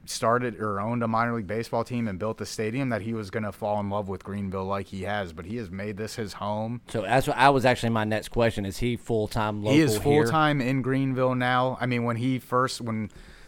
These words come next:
Speaker 1: the drive first started out in oh six, I mean, he was commuting back and forth from Connecticut.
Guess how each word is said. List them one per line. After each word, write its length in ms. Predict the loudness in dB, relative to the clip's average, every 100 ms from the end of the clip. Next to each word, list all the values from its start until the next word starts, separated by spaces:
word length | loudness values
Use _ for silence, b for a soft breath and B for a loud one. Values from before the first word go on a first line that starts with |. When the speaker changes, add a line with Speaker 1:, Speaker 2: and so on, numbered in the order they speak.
| -12
Speaker 1:
the 80 | -4
drive 320 | 0 2 2
first 240 | 0 -2
started 320 | 0 2 2 2
out 220 | 2 2
in 60 | 0
oh 140 | 0
six, 420 | -2 0 0 0
I 40 | -4
mean, 140 | -2
he 140 | -4 -4
was 160 | -4
commuting 600 | -6 -6 -2 -2 -2 -4 -4
back 260 | -2 -2
and 120 | -2 -4
forth 240 | -4 -4
from 180 | -6 -8
Connecticut. 600 | -6 -4 -4 -2 -4 -4